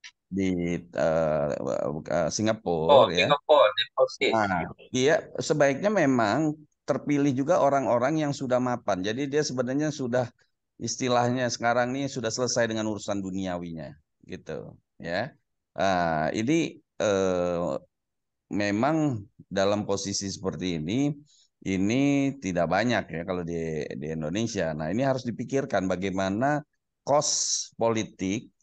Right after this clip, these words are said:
Speaker 1: dalam pengertian kalau dikonversi ke rupiah itu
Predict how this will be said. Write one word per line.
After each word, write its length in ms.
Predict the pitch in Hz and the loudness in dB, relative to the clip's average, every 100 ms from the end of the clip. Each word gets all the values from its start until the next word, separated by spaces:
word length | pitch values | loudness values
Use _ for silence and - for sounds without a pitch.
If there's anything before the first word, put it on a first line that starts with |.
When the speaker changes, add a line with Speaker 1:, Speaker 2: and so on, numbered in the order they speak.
| _ _ _ - | _ _ _ -4
Speaker 1:
dalam 320 | 98 95 95 | 0 0 0
pengertian 800 | 95 95 87 90 92 87 85 87 | 0 0 -2 -2 2 2 0 0
kalau 160 | 95 | 0
dikonversi 720 | 87 85 95 90 98 87 82 - | 0 0 -2 0 -2 -2 -6 -6
ke 80 | |
rupiah 320 | 85 80 92 98 | -6 -2 -2 0
itu 160 | 147 | 0